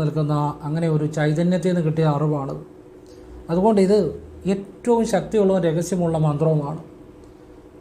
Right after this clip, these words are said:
ഇത് ഞാൻ പറഞ്ഞു തരുന്നത് നിങ്ങൾക്കിത് ജീവിതത്തിലെ ഏറ്റവും വലിയൊരു അറിവായിരിക്കും. അപ്പോൾ ഈ മന്ത്രം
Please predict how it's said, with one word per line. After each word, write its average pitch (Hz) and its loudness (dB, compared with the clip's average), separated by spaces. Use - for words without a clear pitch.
ഇത് 185 4
ഞാൻ 180 2
പറഞ്ഞു 190 4
തരുന്നത് 180 4
നിങ്ങൾക്കിത് 165 0
ജീവിതത്തിലെ 156 0
ഏറ്റവും 208 0
വലിയൊരു 170 2
അറിവായിരിക്കും. 156 0
അപ്പോൾ 196 4
ഈ 208 4
മന്ത്രം 208 4